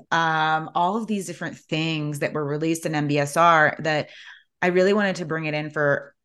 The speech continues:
some of my clients, because I have people come to me all the time who, you know, maybe are building a new home or doing all these things to do the right thing, but they still don't feel safe, like they're gonna be safe in their new home.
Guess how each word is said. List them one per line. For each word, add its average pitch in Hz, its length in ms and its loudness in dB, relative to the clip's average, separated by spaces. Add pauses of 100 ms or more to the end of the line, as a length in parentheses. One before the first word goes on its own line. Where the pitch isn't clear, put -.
(140)
some 185 200 -4
of 165 60 -2
my 151 140 0
clients, 285 480 0
because 175 260 -4
I 160 60 2
have 165 240 0
people 175 220 -6
come 185 260 -4
to 190 80 -6
me 180 80 -2
all 156 120 0
the 151 80 -2
time 220 440 2
who, 160 420 2
you 165 80 -4
know, 151 60 -4
maybe 165 260 -2
are 147 80 2
building 143 380 -2
a 135 40 -2
new 135 220 -4
home 247 580 8
or 151 300 2 (460)
doing 254 260 8
all 220 220 -2
these 196 180 -4
things 175 240 -8
to 156 80 -12
do 160 100 -4
the 147 120 -4
right 135 320 0
thing, 160 280 2
but 208 140 -2
they 165 120 -2
still 170 840 0
don't 160 240 -4
feel 151 460 0
safe, 147 840 0 (400)
like 170 160 2
they're 180 120 2
gonna 151 180 0
be 151 140 -4
safe 143 320 -2
in 135 80 -4
their 127 120 -2
new 127 180 -2
home. 139 400 -4